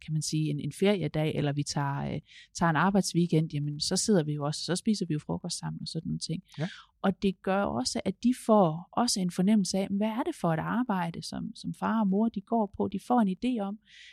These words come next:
Speaker 1: jamen, hvad, hvad, hvad vil det sige, og hvorfor, hvorfor er det, vi bruger så mange, lang tid på det?
Speaker 2: Helt
Speaker 1: De
Speaker 2: klart.
Speaker 1: kan jo godt se, når de kommer på virksomheden,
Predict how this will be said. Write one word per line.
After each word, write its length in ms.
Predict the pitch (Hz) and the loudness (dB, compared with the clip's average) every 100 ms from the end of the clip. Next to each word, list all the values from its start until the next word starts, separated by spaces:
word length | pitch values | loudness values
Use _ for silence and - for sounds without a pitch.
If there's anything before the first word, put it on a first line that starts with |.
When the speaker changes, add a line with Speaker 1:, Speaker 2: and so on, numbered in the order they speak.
| _ | _
Speaker 1:
jamen, 380 | 185 175 175 - - | -2 0 -2 -6 -10
hvad, 320 | 196 214 214 196 | -4 -2 -2 -4
hvad, 240 | 208 208 - - | -4 -4 -10 -16
hvad 240 | 208 220 | 0 4
vil 200 | 220 180 | 4 2
det 100 | 170 | -2
sige, 440 | - - 214 254 277 | -6 0 2 2 0
og 100 | 190 | -2
hvorfor, 380 | 180 220 202 - | 2 2 2 0
hvorfor 220 | - 220 - | 0 -2 0
er 100 | 226 | 2
det, 100 | 240 | 4
vi 80 | 180 | 2
bruger 220 | - 208 | 2 2
så 180 | 202 175 | 2 0
mange, 260 | 180 196 202 _ _ | 0 0 -6 _ _
lang 220 | 202 220 | 0 0
tid 220 | - 254 - | 0 -2 0
på 140 | 202 214 | 0 0
det? 80 | 220 - - | -2 -8 -6
Speaker 2:
Helt 120 | 143 | -4
Speaker 1:
De 80 | - | 2
Speaker 2:
klart. 140 | 262 | 2
Speaker 1:
kan 120 | - | 4
jo 60 | 190 | 2
godt 160 | - - | 2 -2
se, 180 | - 226 | 0 0
når 100 | 185 | 0
de 120 | 202 | -2
kommer 280 | - 220 180 | 0 2 2
på 120 | 175 | 4
virksomheden, 560 | 170 202 - 180 175 | 4 4 4 2 2